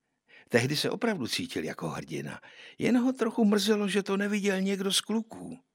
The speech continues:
Asi to neviděl nikdo, ale on věděl, že to udělal.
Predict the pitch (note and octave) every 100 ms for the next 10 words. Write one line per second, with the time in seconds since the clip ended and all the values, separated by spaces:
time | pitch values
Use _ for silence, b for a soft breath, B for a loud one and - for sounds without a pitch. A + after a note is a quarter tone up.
0 | _ _ _ _ _ _ - D3+ E3 D#3
1 | D#3 D#3+ E3 D#3+ E3 F3+ C3 A2+ G#2+ A2+
2 | B B C3 E3 C#3+ D3 C3 C#3+ G#3 A#3+
3 | B3+ B3 B3+ - - - - - D#3 G#2+
4 | - - -